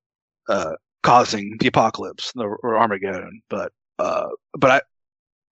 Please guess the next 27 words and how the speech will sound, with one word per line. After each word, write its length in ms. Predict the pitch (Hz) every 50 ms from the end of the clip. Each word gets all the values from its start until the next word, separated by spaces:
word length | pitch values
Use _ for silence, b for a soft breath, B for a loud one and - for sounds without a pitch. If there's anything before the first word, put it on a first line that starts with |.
| _ -
but 120 | - 127
I 100 | 120 135
make 200 | 143 143 139 -
that 160 | 135 120 -
connection 440 | - 131 123 127 127 - - 123 110
with 180 | 110 107 - -
these 220 | 143 160 160 123
groups 400 | - - 113 110 107 104 - -
that 200 | 110 104 101 113
they, 240 | 117 117 117 131 - _ B B B B B B - -
that 220 | 113 107 110 -
maybe 400 | 131 120 120 120 117 113 117 113
perhaps 640 | - - 113 107 127 131 123 113 107 - - - -
that 260 | - 117 113 110 101 - _ _ B B B B B B B _ _
they 220 | 113 110 113 117
were, 640 | 113 107 113 113 113 110 110 110 110 110 110 104 - _ _ _ _ _ _ _ _ _ _ _ _ - - - _ _ _ _ _
uh, 320 | 107 101 95 92 90 82 - - _ _ _ _ _ _ _
I 60 | 147 131
think 120 | 208 254
it 40 | 262
was 120 | 202 143
a 60 | 131
Carpocrates, 580 | - - 139 127 113 - - - 135 151 143 - - _
uh, 300 | 135 120 110 107 104 101 95
yeah, 240 | 113 143 127 98 - - -
Carpocrates 680 | - 165 160 - - - 135 147 165 - 127 107 98
actually, 380 | 104 98 95 - - - 98